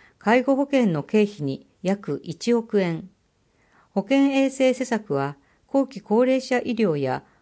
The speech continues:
保健予防、地域医療などの経費に約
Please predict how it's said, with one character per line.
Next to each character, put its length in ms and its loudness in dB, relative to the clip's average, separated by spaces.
保 120 -6
健 280 2
予 160 2
防、 360 -2
地 160 -6
域 240 -4
医 20 -2
療 220 2
な 180 0
ど 80 -2
の 160 -2
経 220 2
費 160 -8
に 200 -8
約 400 -4